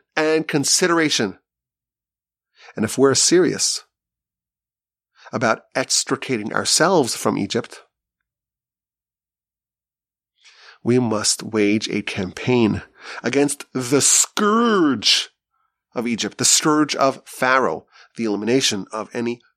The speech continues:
moment of contemplation. Let's carve out that window. Let's find some white space. That will change our lives. I thank you for listening. This was enjoyable.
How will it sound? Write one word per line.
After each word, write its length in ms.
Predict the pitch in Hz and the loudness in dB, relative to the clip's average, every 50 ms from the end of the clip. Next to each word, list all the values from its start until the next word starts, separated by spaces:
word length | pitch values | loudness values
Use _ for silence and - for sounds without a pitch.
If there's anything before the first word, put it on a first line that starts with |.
| _ | _
moment 640 | - 101 107 120 127 143 170 170 170 160 147 147 - | -16 -10 -4 0 2 2 2 2 0 0 -2 -2 -6
of 400 | - - 139 135 127 123 117 - _ _ _ _ _ _ _ _ _ _ _ _ _ _ _ _ _ _ _ - | -4 -2 0 0 0 -2 -4 -10 _ _ _ _ _ _ _ _ _ _ _ _ _ _ _ _ _ _ _ -6
contemplation. 600 | - 123 117 - 113 98 - 127 127 - - 113 | -2 -2 0 0 0 0 0 0 0 2 2 0
Let's 160 | 117 - - | 0 0 -2
carve 260 | - - 117 117 117 | -2 0 0 0 0
out 120 | 107 107 - | 0 -2 -2
that 140 | 101 95 | -4 -2
window. 420 | 92 104 107 92 92 76 - - _ _ _ _ _ _ _ _ _ _ _ _ _ _ _ _ _ _ _ _ - - - - - | -2 -2 -2 -2 -4 -6 -6 -10 _ _ _ _ _ _ _ _ _ _ _ _ _ _ _ _ _ _ _ _ -20 -20 -20 -12 -4
Let's 140 | - 127 - | -4 -2 0
find 240 | 156 156 185 185 - | 0 0 0 2 0
some 160 | 190 175 165 | 0 0 0
white 220 | 175 190 208 208 | 0 0 0 0
space. 600 | - - - 151 131 110 104 - - - - - - _ _ _ _ _ _ _ _ _ _ _ _ _ _ _ _ _ _ _ _ _ | 0 0 0 0 0 0 0 0 0 0 0 -4 -6 _ _ _ _ _ _ _ _ _ _ _ _ _ _ _ _ _ _ _ _ _
That 400 | - 104 107 127 - _ - - _ _ _ _ _ - | -4 -2 -2 -2 -4 _ -20 -20 _ _ _ _ _ -8
will 100 | - 110 | -8 -6
change 500 | - - 104 85 82 82 85 - - - _ _ _ _ _ _ _ _ _ _ _ _ _ _ | -4 -4 -4 -4 -6 -6 -8 -10 -12 -12 _ _ _ _ _ _ _ _ _ _ _ _ _ _
our 120 | - 87 87 | -4 -4 -2
lives. 540 | - - 80 82 - - - - - - _ _ _ _ _ _ - - - - - - - - - | -2 -4 -6 -6 -4 0 0 0 0 -2 _ _ _ _ _ _ -20 -20 -16 -14 -14 -12 -12 -6 -6
I 80 | 165 | -4
thank 160 | 165 202 202 | -2 -2 -4
you 60 | 196 175 | -2 -2
for 60 | 180 | -2
listening. 340 | 190 190 - 208 196 160 135 | -2 -2 -2 -2 0 0 0
This 180 | 147 143 - | -2 -4 -2
was 160 | 180 185 170 | -2 -2 -2
enjoyable. 680 | 180 170 160 170 180 190 196 185 185 170 135 107 - | -2 -2 0 0 0 0 0 0 0 0 0 0 -4